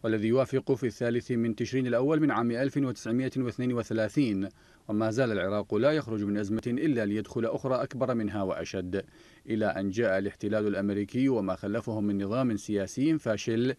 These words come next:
ليغطي على كل ما سبق من أزمات وليعيد البلاد إلى نقطة الصفر. وقع العراق بعد احتلاله عام ألفين وثلاثة في الفخ المزدوج الذي نصبته الولايات المتحدة وإيران،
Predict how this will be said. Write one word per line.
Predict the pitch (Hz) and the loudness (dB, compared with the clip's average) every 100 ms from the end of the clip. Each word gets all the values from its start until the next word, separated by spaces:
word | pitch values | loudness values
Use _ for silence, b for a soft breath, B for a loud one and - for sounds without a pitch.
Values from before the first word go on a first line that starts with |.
| B B B - | B B B -6
ليغطي | 104 110 107 101 - 113 107 | 0 2 2 2 0 2 2
على | 104 104 101 | 2 0 0
كل | 180 147 | 0 2
ما | 101 95 | 0 0
سبق | - 98 95 104 | -2 -2 -2 -2
من | 101 98 | 0 -2
أزمات | 98 104 123 143 151 - B B B - | -2 -2 2 2 2 -2 B B B -2
وليعيد | 104 107 98 113 | 2 4 2 2
البلاد | 107 101 104 101 95 | 0 0 0 0 0
إلى | 95 95 95 | 0 0 0
نقطة | 92 - 95 92 | -4 -6 -6 -6
الصفر. | - 98 - 98 92 92 - b b b b 117 | -6 -6 -6 -4 -2 -2 -6 b b b b -2
وقع | 110 104 98 | 0 2 0
العراق | 87 95 110 95 | 0 2 2 0
بعد | 98 98 101 | 0 0 0
احتلاله | 98 - 98 101 98 107 | -2 -2 -2 -2 0 0
عام | 101 101 | 0 0
ألفين | 95 - 107 104 | -2 -2 -2 -2
وثلاثة | 98 104 110 110 117 | -2 -2 -2 -2 -4
في | 107 | -6
الفخ | 95 123 - | -4 -6 -2
المزدوج | 107 101 110 131 139 127 | -2 -2 -2 2 2 2
الذي | 131 131 131 | 0 0 0
نصبته | 120 131 135 - | -2 -2 -2 -2
الولايات | 120 117 120 123 117 | -2 0 0 0 0
المتحدة | 107 - 110 117 113 | -2 -2 -2 -2 0
وإيران، | 110 101 117 135 98 92 | 0 2 2 2 2 -2